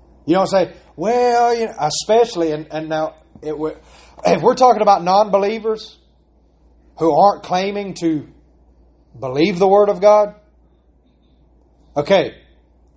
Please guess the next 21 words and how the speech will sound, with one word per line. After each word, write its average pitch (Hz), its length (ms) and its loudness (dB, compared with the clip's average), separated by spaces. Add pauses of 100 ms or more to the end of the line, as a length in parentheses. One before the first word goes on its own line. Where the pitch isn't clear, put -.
(120)
show 180 340 0
more 175 260 0
mercy 175 440 -2
and 156 100 -8
grace 165 320 0
and 147 100 -12
compassion. 143 560 -2 (400)
But 139 140 -10
if, 135 240 -14
when 131 240 -12
we 208 200 0
have 202 360 4 (540)
supposed 165 920 0
brothers 180 460 0
and 160 140 -10
sisters 180 420 -8
in 151 120 -10
Christ 185 640 -2 (2000)
that 170 220 2
are 160 80 2
saying, 175 600 -2